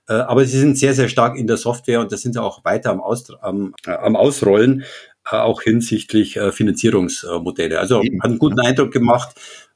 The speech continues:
Speaker 1: äh, schöner Messestand, gut, gut besucht.
Speaker 2: Weil das war doch damals im Gespräch, als sie die Finanzierungsrunde bekommen hatten,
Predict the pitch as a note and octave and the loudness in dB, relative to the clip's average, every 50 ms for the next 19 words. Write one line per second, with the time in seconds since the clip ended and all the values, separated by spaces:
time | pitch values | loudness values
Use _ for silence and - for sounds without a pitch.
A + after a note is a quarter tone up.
0 | - - G#2 G#2 G2+ - - A#2+ A#2 G#2+ G2+ A2 A2 - - - - A2 G#2 F#2+ | -6 -2 0 0 0 2 2 2 2 4 4 2 0 0 -2 -2 0 0 0 0
1 | - - A#2+ B2 - - - - B2+ B2+ C3 A2 G2 - C3+ D3+ F#3+ G3 - - | -2 -4 -8 -8 -8 -10 -6 -4 -4 -4 -2 -4 -2 2 2 2 2 2 -2 -8
2 | - - _ - - - - _ _ _ - - - G#2 A2+ A2 A2+ A2 - - | -20 -20 _ -20 -20 -20 -20 _ _ _ -10 -4 0 2 2 2 2 0 0 0
3 | A#2+ C#3 B2 A2 A#2 A#2 B2+ C3+ C3+ C3 - - - A#2 B2 B2+ G#2 G#2 G2 - | 0 0 0 0 0 0 2 2 0 -2 -6 -8 -4 -2 0 0 2 0 -2 -2
4 | - - A2 A#2 D#3 F3+ - - G#2+ A2 A2+ A2 - A#2 G#2+ G#2 G2+ - C3 A#2 | -2 0 0 2 2 2 0 0 0 0 0 -2 -2 -2 0 0 0 0 2 2
5 | G#2+ G2+ - - F3+ G3 F#3 - - D#3+ D3+ C#3 - C#3 - C#3+ D3+ D3+ C#3 C3 | 2 2 2 0 0 0 0 -2 -2 -2 -2 -4 -4 -6 -4 -4 -2 -2 0 -2
6 | C#3+ - - D3 D3 D#3 | -2 -2 -2 -4 -4 -4